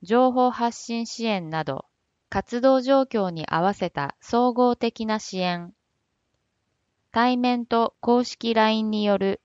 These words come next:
相談受付中。お気軽にご連絡ください。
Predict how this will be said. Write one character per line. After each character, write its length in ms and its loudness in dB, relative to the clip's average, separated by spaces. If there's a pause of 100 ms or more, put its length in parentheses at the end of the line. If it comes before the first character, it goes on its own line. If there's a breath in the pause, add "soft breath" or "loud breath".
相 300 0
談 280 0
受 240 -2
付 300 -8
中。 380 -6 (800)
お 120 -2
気 180 -2
軽 280 2
に 160 -4
ご 180 2
連 200 2
絡 260 -2
く 120 -4
だ 140 2
さ 220 0
い。 120 -8